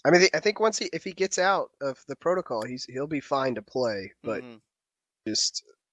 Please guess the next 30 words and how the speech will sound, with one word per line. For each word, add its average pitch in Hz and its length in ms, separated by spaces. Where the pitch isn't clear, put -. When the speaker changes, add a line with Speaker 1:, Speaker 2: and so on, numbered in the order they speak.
Speaker 1:
and 117 240
that, 147 140
that 143 140
we've 160 160
seen 214 240
it 160 120
happen 175 300
on 147 220
Saturday. 120 480
It's, 127 200
it's 123 160
happened 143 320
before 123 440
where 107 140
a 104 40
player 120 400
is, - 220
is 110 180
good 123 200
to 117 80
go 120 200
on 110 160
a, 107 60
on 98 460
Saturday 117 600
or 95 120
something, 101 400
s-, - 280
and 107 180
that 107 120